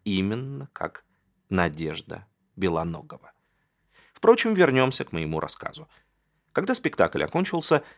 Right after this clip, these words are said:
публика поаплодировала прилично случаю и полилась из зала к накрытым столам. Начались речи. Первым, разумеется, выступал губернатор.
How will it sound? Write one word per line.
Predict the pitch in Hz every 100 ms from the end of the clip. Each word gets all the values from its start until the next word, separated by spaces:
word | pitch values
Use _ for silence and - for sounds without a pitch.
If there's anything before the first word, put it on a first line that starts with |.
| _ _
публика | - 202 180
поаплодировала | - 123 - 95 92 90 80 78 76
прилично | - 85 87 - - 156
случаю | - 80 80 71 - 101 175 -
и | - 120 190 - 214 -
полилась | - 98 80 78 -
из | 165
зала | 98 80 78 -
к | -
накрытым | 80 - - 98
столам. | - 175 202 - - - _ _ _
Начались | 95 95 82 87 151 - -
речи. | - 80 - - - - _ _ _ _ -
Первым, | 87 - 92 208
разумеется, | 220 92 69 78 - -
выступал | 87 - - - 87
губернатор. | 87 120 123 80 -